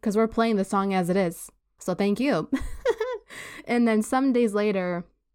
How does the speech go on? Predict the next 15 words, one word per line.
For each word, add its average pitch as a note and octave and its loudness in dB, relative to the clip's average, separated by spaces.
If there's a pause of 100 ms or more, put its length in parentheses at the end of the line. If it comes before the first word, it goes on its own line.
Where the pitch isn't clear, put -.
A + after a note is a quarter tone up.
(260)
Shane B3+ 4
defended A#3+ 2
the G#3 2
lyrics F#3 0
in F#3+ -2
a F3+ -2
statement G#3+ 0
released F#3+ -2
to G3 2
Virgin G3 2
Media F3+ 2
Television's G#3+ 0
The G3 0
Tonight F#3 -2
Show. - -6